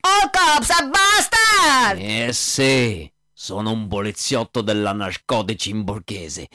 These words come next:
Speaker 2: e so benissimo che non spacci solo sigarette, piccola delinquente che non sei altro.
Speaker 1: Mm, ah, brutta faccenda.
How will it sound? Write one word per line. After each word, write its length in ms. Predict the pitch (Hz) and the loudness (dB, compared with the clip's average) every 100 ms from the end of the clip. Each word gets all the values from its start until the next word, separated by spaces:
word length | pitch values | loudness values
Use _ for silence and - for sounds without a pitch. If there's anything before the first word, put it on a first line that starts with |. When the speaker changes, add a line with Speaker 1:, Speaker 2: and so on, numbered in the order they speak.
| - - | -20 -16
Speaker 2:
e 200 | 135 165 | -8 -4
so 440 | 175 - - 226 208 | -2 -2 -2 -2 -2
benissimo 1400 | 143 151 196 202 196 180 143 117 - - 107 95 95 92 | -4 -2 0 2 0 0 0 -2 -6 -4 -4 -4 -4 -6
che 140 | 98 | -6
non 160 | 104 104 | -6 -6
spacci 540 | - - 113 - 123 | -6 -2 -4 -2 -6
solo 400 | 110 - 110 113 | -4 -2 0 0
sigarette, 960 | 113 123 110 113 101 101 95 - 98 - _ | -2 -2 -2 -2 -2 -2 -2 -6 -10 -10 _
piccola 600 | - 143 127 - 127 117 | 0 0 -2 -4 0 0
delinquente 760 | 113 113 113 107 131 135 117 113 | 0 -2 -4 -4 -2 -2 -4 -6
che 120 | 117 | -8
non 160 | 110 113 | -8 -8
sei 260 | - 110 | -4 -2
altro. 520 | 104 76 67 - - - _ - _ - | -2 -4 -8 -14 -16 -20 _ -20 _ -10
Speaker 1:
Mm, 760 | 226 208 202 214 208 190 175 170 - - | -8 -6 -4 -2 -2 -2 -4 -8 -14 -12
ah, 400 | 190 180 175 151 151 - - - - | -6 -2 -2 -6 -10 -18 -20 -20 -20
brutta 680 | 180 190 220 262 320 - 330 | -4 0 2 0 -4 -2 0
faccenda. 1300 | 339 349 330 - 185 175 185 196 220 254 226 165 | 0 -2 -2 -6 -4 -4 -4 -4 0 2 2 0